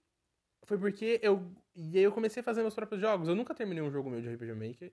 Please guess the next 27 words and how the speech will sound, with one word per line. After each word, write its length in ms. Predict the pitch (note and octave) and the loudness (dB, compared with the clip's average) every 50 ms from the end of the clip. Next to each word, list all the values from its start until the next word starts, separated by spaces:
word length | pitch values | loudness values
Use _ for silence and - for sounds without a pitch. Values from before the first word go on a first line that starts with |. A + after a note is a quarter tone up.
| _ | _
infelizmente. 500 | _ - A#2+ A2+ G#2+ - G#2+ B2 D3+ _ _ _ _ _ _ _ _ _ _ _ _ _ _ _ _ _ _ _ _ _ _ _ _ _ | _ -16 -14 -14 -14 -18 -20 -20 -20 _ _ _ _ _ _ _ _ _ _ _ _ _ _ _ _ _ _ _ _ _ _ _ _ _
Mas 960 | _ - D#3+ D#3+ E3+ F3+ F#3+ G3+ G#3+ A3 A3 - - - - - - - - _ _ - | _ -12 -10 -6 -2 0 2 2 2 2 -2 -4 -8 -8 -8 -8 -10 -10 -14 _ _ -20
foi 340 | D#3 - - - - - G3 | -20 -20 -18 -8 -2 0 2
uma 120 | G3+ G#3 | 2 2
maneira 280 | G3+ G3 F#3+ G3 G3 F#3 | 2 0 2 0 0 2
que 60 | G3 | 2
eu 40 | F#3 | 0
aprendi 260 | F#3 - F3+ E3+ F3+ | 0 0 -2 0 -2
a 40 | F3 | -4
programar, 600 | - F3 D#3+ D#3 D3 C#3+ D3+ F3 F#3 E3 B2 A#2 | -4 -4 -2 0 0 0 0 0 -2 -2 -2 -2
e 60 | B2 | -4
eu 80 | C3 C3+ | -4 -4
comecei 280 | D3+ C#3+ C#3 C#3 - - | -4 -8 -8 -6 -8 -8
a 40 | |
estudar 200 | D3 - C#3+ C#3 | -10 -8 -8 -8
mais 240 | C3 D3 F3+ F#3+ - | -6 -4 -4 -6 -6
coisas 180 | - E3+ D#3 D3 | -8 -10 -10 -10
sobre 160 | - C#3 - | -12 -14 -12
programação, 640 | - C3+ B2 A#2 A2 A2 A2 - D3+ C#3 B2+ A2+ B2 _ _ _ _ _ _ _ | -12 -10 -8 -8 -8 -10 -10 -10 -8 -8 -8 -10 -14 _ _ _ _ _ _ _
e 80 | B2 C3 | -12 -12
entender 320 | C3 B2+ D3+ C3+ C#3 E3 | -8 -6 -6 -4 -4 -2
melhor, 260 | E3+ E3+ D3+ C3+ C3+ C3 | -2 0 0 0 0 0
mais 300 | C3 D3 F3 G3 F#3 - | 0 0 0 0 -2 -4
sobre 240 | - D3+ C#3 C#3 | -6 -6 -6 -8
computação 680 | - - F3+ F3 - - C3+ A2+ - - - D#3 D3 D3 | -8 -8 -8 -8 -8 -10 -10 -10 -10 -8 -8 -6 -6 -6
no 100 | C3+ A#2+ | -6 -8
geral. 500 | A2+ A#2 A2 A#2 A#2+ C3+ B2+ A2 A2+ A2 | -8 -8 -6 -4 -4 -4 -4 -4 -6 -8